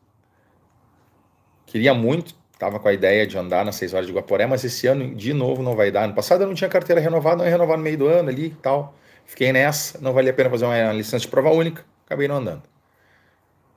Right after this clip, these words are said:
Dói, dá uma prova, seis horas é uma prova que dói ficar de fora, uma prova sensacional. É aquela prova que fica ali, se eu não, eu já me acostumei a, a trabalhar em corrida, em corrida e não ficar me mordendo pra estar na pista, mas nas seis horas, bah, é difícil.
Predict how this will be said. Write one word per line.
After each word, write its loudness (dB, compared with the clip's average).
Dói, 8
dá -4
uma -8
prova, -4
seis -4
horas 4
é 2
uma -2
prova -4
que -12
dói 4
ficar -4
de -10
fora, -2
uma -12
prova -4
sensacional. -6
É -14
aquela -4
prova 2
que -8
fica -4
ali, 2
se -4
eu 4
não, 0
eu 2
já 4
me 0
acostumei -2
a, 4
a -2
trabalhar 4
em -4
corrida, -2
em -4
corrida -2
e -6
não -2
ficar -2
me 0
mordendo 2
pra 2
estar -2
na 0
pista, -6
mas -6
nas -2
seis 0
horas, 2
bah, 0
é 2
difícil. -10